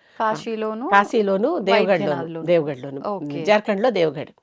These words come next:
Speaker 1: హ్మ్, హ్మ్,
Speaker 2: అది
Speaker 1: హ్మ్.
Speaker 2: బైద్యనాథ్ ఆలయం.
Speaker 1: హ్మ్.
Speaker 2: చాలా బాగా జరుగుతుంది. అందుకని అలాంటివి మనం కొన్ని కొన్ని చూస్తే చాలా బాగుంటాయి అన్నమాట.
Speaker 1: అవును, అవును.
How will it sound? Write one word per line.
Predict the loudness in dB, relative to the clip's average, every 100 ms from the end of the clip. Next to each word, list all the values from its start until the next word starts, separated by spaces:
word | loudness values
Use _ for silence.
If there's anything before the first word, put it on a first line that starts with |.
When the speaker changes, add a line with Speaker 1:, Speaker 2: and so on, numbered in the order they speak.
| -10
Speaker 1:
హ్మ్, | -8
హ్మ్, | -8
Speaker 2:
అది | -8
Speaker 1:
హ్మ్. | 0
Speaker 2:
బైద్యనాథ్ | 2 2 2 -2
ఆలయం. | -4 -8 -10 -14 _ -14
Speaker 1:
హ్మ్. | -12 -12 -8
Speaker 2:
చాలా | -2 0 2
బాగా | 2 0
జరుగుతుంది. | -2 -6 -10 -14 -14 -8
అందుకని | -4 -4 -2
అలాంటివి | -2 -4 -4 -6
మనం | -6 -6 -6 -8 _ _ -14
కొన్ని | -4 -2 0
కొన్ని | -2 -4 -6
చూస్తే | -4 0 0 0
చాలా | 0 0
బాగుంటాయి | -2 -2 -2 -2 -4
అన్నమాట. | -6 -10 -12
Speaker 1:
అవును, | -12 -8 -8 -10 -14
అవును. | -12